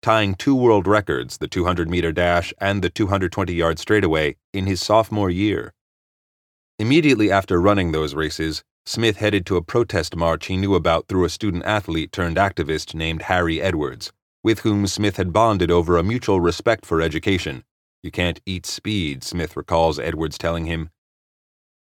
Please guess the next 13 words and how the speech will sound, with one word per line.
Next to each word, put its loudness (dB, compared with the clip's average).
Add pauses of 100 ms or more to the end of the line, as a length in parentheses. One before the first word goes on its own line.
(140)
It -2
was 0
nineteen 0
sixty-five, 2 (500)
and -2
the -2
civil 4
rights 4
movement 0
was 0
in -6
full 4
swing. 0